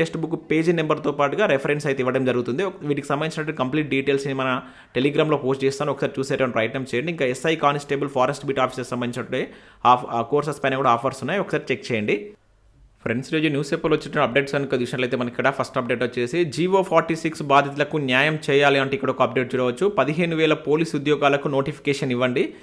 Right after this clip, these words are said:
సర్కారుకు నిరుద్యోగుల డిమాండ్ అని చెప్పేసి ఇక్కడ ఒక అప్‌డేట్ మనకు నమస్తే తెలంగాణలో అయితే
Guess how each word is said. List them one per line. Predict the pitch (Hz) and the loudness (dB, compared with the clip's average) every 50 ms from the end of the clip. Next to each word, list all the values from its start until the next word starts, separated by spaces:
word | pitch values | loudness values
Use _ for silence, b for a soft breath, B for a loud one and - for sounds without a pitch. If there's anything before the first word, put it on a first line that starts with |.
| B B B B - | B B B B 2
సర్కారుకు | 139 135 143 - - 165 160 170 165 - 156 180 - - 151 | 2 2 4 4 4 4 4 2 0 -2 -2 -2 -2 -2 -2
నిరుద్యోగుల | 139 139 151 156 151 147 151 151 147 147 147 135 113 | 0 0 2 0 0 2 2 2 4 4 2 0 0
డిమాండ్ | 131 127 139 143 135 135 135 | 0 2 2 2 2 2 0
అని | 135 131 | 0 -2
చెప్పేసి | 127 120 131 135 131 - 147 135 | -2 0 0 -2 -2 -2 -4 -4
ఇక్కడ | - 123 120 | -2 -2 0
ఒక | 120 120 | 0 0
అప్‌డేట్ | 113 117 127 123 127 127 | 2 2 0 -2 0 -2
మనకు | 123 127 127 120 110 | -4 -2 -2 -2 -2
నమస్తే | 110 123 120 - 131 120 120 | -2 -2 -2 -2 -4 -2 0
తెలంగాణలో | 120 117 117 117 113 113 113 | 0 0 0 0 0 0 0
అయితే | 110 117 | 2 2